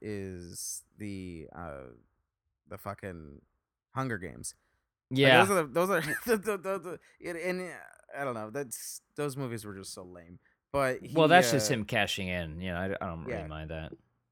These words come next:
Speaker 1: Uh, but, yeah, you're right. What a great second half he's had.
Speaker 2: Seven Psychopaths as well, I'm looking. Um,
Speaker 1: Seven Psychopaths was great.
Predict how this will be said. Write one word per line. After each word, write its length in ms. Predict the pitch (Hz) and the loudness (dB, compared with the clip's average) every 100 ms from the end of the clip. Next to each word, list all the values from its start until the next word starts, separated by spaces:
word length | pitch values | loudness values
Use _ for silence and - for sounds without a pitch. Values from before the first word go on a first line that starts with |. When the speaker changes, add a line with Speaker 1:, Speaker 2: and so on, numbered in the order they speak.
| _ _ _ - | _ _ _ -14
Speaker 1:
Uh, 220 | 113 98 - | -12 -14 -6
but, 240 | 131 120 - _ _ | -2 -2 -4 _ _
yeah, 260 | 123 214 240 | -2 0 0
you're 180 | 120 | -2
right. 340 | 123 190 180 - | -2 -2 -2 -6
What 140 | 131 | -8
a 40 | 190 | -4
great 240 | 120 156 | -4 -4
second 280 | 139 139 110 | -6 -6 -6
half 200 | 120 - | -6 -8
he's 140 | 98 | -10
had. 260 | 104 82 - _ _ _ | -8 -10 -12 _ _ _
Speaker 2:
Seven 320 | - 123 117 | -4 -4 -2
Psychopaths 640 | 104 101 101 110 127 127 | 0 0 -2 -2 -2 -2
as 140 | 98 101 | -6 -4
well, 340 | 101 107 127 | 0 0 -2
I'm 140 | 123 110 | -8 -10
looking. 340 | 107 120 127 - _ _ - | -8 -10 -12 -16 _ _ -16
Um, 640 | 98 101 101 101 98 95 - _ _ _ _ _ _ | -10 -6 -6 -6 -8 -10 -18 _ _ _ _ _ _
Speaker 1:
Seven 260 | - 120 120 | -8 -8 -6
Psychopaths 640 | 113 101 113 123 113 120 | -6 -6 -6 -4 -4 -4
was 100 | 131 | -10
great. 380 | - 127 135 | -6 -4 -4